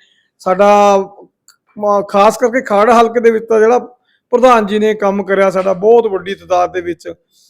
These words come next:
ਆਪਾਂ ਨਿਊ ਚੰਡੀਗੜ੍ਹ ਦੀ ਡਿਵੈਲਪਮੈਂਟ ਉਹਨਾਂ ਨੇ ਕੀਤੀ ਹੈ। ਇੱਕ ਜਿਹੜਾ ਬਹੁਤ ਵੱਡਾ ਸਾਡੀ ਬੈਲਟ ਨੂੰ ਨਵੇਂ ਗਰਾਊਂਡ ਤੋਂ ਲੈ ਕੇ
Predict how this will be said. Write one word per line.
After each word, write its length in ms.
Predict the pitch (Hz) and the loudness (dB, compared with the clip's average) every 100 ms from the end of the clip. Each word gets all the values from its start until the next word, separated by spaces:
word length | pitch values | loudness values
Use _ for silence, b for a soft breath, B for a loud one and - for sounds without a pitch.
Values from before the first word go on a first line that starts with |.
| _ 208 | _ -8
ਆਪਾਂ 220 | 190 202 | -4 -2
ਨਿਊ 180 | 196 226 | 0 0
ਚੰਡੀਗੜ੍ਹ 480 | 220 208 202 196 | 0 0 0 -2
ਦੀ 100 | 196 | -2
ਡਿਵੈਲਪਮੈਂਟ 380 | 196 185 185 170 | -2 -2 -2 -4
ਉਹਨਾਂ 180 | 190 208 | -6 -6
ਨੇ 60 | 190 | -8
ਕੀਤੀ 400 | 185 165 180 175 | -10 -12 -8 -6
ਹੈ। 300 | 170 170 - _ _ | -4 -8 -14 _ _
ਇੱਕ 160 | 254 269 | -12 -8
ਜਿਹੜਾ 200 | 254 302 | -2 -2
ਬਹੁਤ 380 | 214 208 247 254 | -2 0 0 0
ਵੱਡਾ 540 | 233 147 220 208 - | -2 0 0 -2 -10
ਸਾਡੀ 300 | - 202 208 | -8 -4 -4
ਬੈਲਟ 300 | 175 185 196 | 0 0 0
ਨੂੰ 280 | 247 247 202 | 0 0 0
ਨਵੇਂ 280 | 180 190 202 | -2 -2 -2
ਗਰਾਊਂਡ 220 | 196 190 | -2 -2
ਤੋਂ 100 | 202 | 0
ਲੈ 180 | 185 185 | 2 0
ਕੇ 300 | - 190 | 0 0